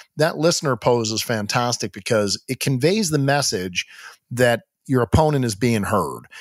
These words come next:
So when someone's upset at you and they're like, you know, "You don't understand," and they're gesticulating and stuff like that, but you're thinking to yourself, "Man, I don't wanna handle this in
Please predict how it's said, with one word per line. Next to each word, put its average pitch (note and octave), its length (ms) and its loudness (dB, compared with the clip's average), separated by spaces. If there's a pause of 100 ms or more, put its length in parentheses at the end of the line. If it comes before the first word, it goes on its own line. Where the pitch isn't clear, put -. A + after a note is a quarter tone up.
(160)
So C#3+ 160 2
when B2+ 160 2
someone's F#3+ 460 2
upset D3+ 400 2
at D3 60 -2
you D3 180 4
and B2+ 100 2
they're A2 240 2
like, A2 240 -2
you A#2+ 60 0
know, A2 80 0
"You F3+ 200 6
don't G3 120 6
understand," D#3 680 2
and B2 100 0
they're A#2 100 0
gesticulating C3 880 2
and B2 100 -2
stuff B2+ 240 0
like A#2+ 120 -2
that, A#2+ 200 -2
but A2 100 -10
you're C#3 140 -2
thinking D#3 320 0
to B2 40 0
yourself, A2+ 380 0
"Man, B2+ 300 0 (340)
I E3+ 120 2
don't F3+ 120 2
wanna C3+ 220 0
handle C3+ 320 2
this G#2+ 200 0
in A2+ 140 -4